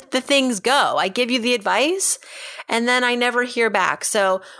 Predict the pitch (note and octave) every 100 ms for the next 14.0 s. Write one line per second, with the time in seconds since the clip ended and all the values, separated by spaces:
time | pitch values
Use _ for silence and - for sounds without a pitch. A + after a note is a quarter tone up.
0 | - G#3+ A3 A3 A3+ B3 G#3+ G3 F#3+ F#3+
1 | F#3+ - F#3+ F#3 F3+ E3+ - - D#3 D#3
2 | - - - - - - _ E3 G3+ F3+
3 | F3+ - - - - - _ _ _ _
4 | D#3 E3 D#3+ D#3 E3 F3 F#3 D#3+ D#3+ E3
5 | - E3+ D#3+ D#3+ - - - - - _
6 | _ - F3+ F#3+ G#3 G#3 E3+ - - -
7 | - F#3+ F#3 D#3+ F#3 A3+ A3 A3 B3+ D4+
8 | D#4 B3 - - F3 E3 E3+ - - F#3+
9 | F3 E3+ D#3 - F#3+ F3+ F3 D#3 E3 -
10 | A3 G#3+ - - C3+ - - - _ -
11 | G3 G3 - - A3 A#3 A3+ _ - -
12 | - E4 D#4 G#3 D#3+ E3+ E3+ D#3 F#3+ G3
13 | F3+ D#3+ - D3+ - D3+ - D3+ D3